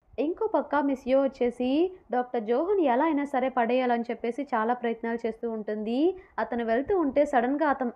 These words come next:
అతని మీద పడిపోతే అతన్ని హగ్ చేసుకోవచ్చని ప్లాన్ చేస్తే అలా జరగదు. డాక్టర్ జోహో వచ్చేసి కింద కొంగుత-, వంగుతాడు,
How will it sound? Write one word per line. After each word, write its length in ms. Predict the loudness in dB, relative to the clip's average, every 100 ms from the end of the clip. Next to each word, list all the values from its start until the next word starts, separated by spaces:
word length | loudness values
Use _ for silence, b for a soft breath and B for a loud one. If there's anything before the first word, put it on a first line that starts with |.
| -6
అతని 240 | -4 -2
మీద 180 | 0 0
పడిపోతే 520 | 2 0 2 0 2 2 2 -2 B B
అతన్ని 280 | -4 -4 -4
హగ్ 200 | -6 -4
చేసుకోవచ్చని 600 | -4 -4 -4 -2 -2 0
ప్లాన్ 300 | 0 0 0
చేస్తే 360 | -2 0 2 4 4 2 B B
అలా 220 | 2 2
జరగదు. 500 | 2 2 0 0 0 2 0 B B
డాక్టర్ 340 | -2 0 0 0
జోహో 280 | 2 4 2
వచ్చేసి 420 | 2 0 0 -2
కింద 240 | -2 -2
కొంగుత-, 460 | -2 -4 -4 -4 -4
వంగుతాడు, 600 | -2 0 0 2 2 2